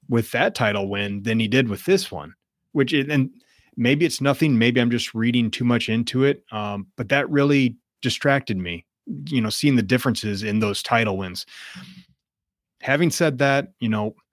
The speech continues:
when Eddie came in in twenty twenty, he was on the verge of walking away from wrestling. He was selling his wrestling gear just to, you know, to pay the bills.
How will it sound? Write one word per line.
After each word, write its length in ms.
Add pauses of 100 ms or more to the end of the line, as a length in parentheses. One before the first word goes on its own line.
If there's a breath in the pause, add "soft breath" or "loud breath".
(720)
when 140
Eddie 220
came 260
in 160
in 100
twenty 300
twenty, 560 (440)
he 280
was 220
on 240
the 60
verge 340
of 100
walking 340
away 200
from 240
wrestling. 500
He 140
was 180
selling 400
his 220
wrestling 480
gear 320
just 360
to, 80
you 120
know, 240 (200)
to 80
pay 240
the 100
bills. 560